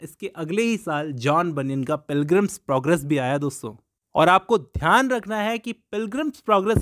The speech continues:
के चार साल बाद में, यानी सिक्सटीन एटी टू में, ड्राइडन का ग्रेट वर्क मैक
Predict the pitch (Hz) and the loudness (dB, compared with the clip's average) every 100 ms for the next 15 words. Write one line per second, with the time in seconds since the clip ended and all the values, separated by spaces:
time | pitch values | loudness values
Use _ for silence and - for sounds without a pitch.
0 | - 233 - 202 185 233 240 214 202 190 | 0 -4 -2 2 6 6 4 0 0 0
1 | 170 165 175 180 175 170 170 160 - 220 | -2 -4 -6 -8 -8 -8 -10 -14 -10 -6
2 | 220 170 165 180 175 165 165 143 160 - | -6 -4 -4 -4 -4 -2 -2 -4 -8 -12
3 | _ _ _ 135 151 160 180 226 220 220 | _ _ _ -2 2 4 4 0 0 0
4 | 135 143 214 254 160 165 156 160 147 165 | -2 -2 0 -2 -4 -6 -6 -6 -4 -4